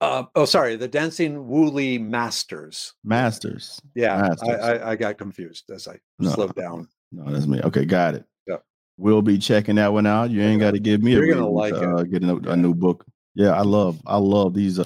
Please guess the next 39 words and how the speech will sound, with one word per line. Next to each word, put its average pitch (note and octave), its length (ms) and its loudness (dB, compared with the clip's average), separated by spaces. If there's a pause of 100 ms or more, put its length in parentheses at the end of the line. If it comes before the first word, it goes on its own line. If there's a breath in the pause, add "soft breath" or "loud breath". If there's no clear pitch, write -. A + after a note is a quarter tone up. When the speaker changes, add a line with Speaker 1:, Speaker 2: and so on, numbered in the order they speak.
Speaker 2:
man, F#2 360 2
quantum G2 360 -2
physics, G2 360 -8
quantum G2 240 -6
mechanics, F#2+ 440 0
man, F2+ 140 0
I - 20 2
love, F2+ 520 0 (400)
oh, G#2+ 360 0 (300 loud breath)
it G#2 120 0
helps B2+ 240 -2
to G2+ 460 2
understand G2+ 680 0
so G2+ 160 -2
much G2 340 2
and F2+ 280 -2
that F#2+ 140 0
liberation. G2+ 720 0
But F2 100 -2
when G2+ 140 4
you G2 140 4
understand G#2 500 2
more, E2+ 260 0 (300 loud breath)
when A2 140 4
you G#2 60 6
truly C3+ 300 4
know A2+ 220 6
more, D2+ 420 -2 (360)
it, F#2+ 240 2 (180)
it F2 100 -2
liberates F2 640 2
you, - 160 -8 (140)
it F2 100 -6
frees G#2+ 380 2
you, E2 80 -4
it E2 80 -4
expands G2+ 420 0
your F2+ 80 2
awareness. E2+ 560 2